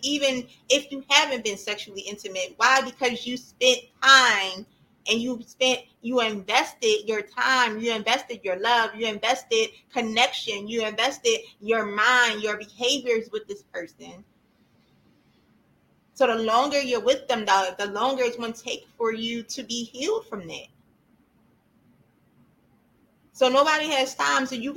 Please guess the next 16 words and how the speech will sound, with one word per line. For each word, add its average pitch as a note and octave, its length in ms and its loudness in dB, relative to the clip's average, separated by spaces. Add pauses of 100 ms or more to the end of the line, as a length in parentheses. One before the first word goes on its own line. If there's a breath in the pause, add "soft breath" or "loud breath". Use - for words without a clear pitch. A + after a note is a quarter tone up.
have C4 180 -2
to B3+ 80 -8
make A#3+ 280 0
your - 140 -6
expectation A3 720 -6
known G#3+ 200 -4
in G3+ 60 -6
the G3 60 -6
beginning. F#3+ 360 -4 (120)
"Hey, F#3+ 320 -4 (480)
do A3+ 80 -6
you D#4+ 240 -2
desire B3 360 2
to A3+ 80 -4
be A3 120 -6
married?" G3 420 -8